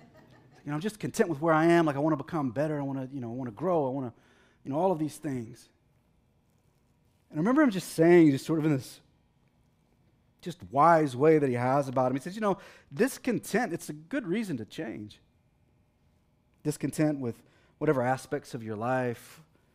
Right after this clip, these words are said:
spiritually or emotionally. He said, "Discontentment, it's a good reason, but aspiration is a better one."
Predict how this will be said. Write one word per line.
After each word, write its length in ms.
spiritually 580
or 120
emotionally. 500
He 40
said, 180
"Discontentment, 800
it's 160
a 60
good 240
reason, 420
but 120
aspiration 760
is 120
a 60
better 260
one." 280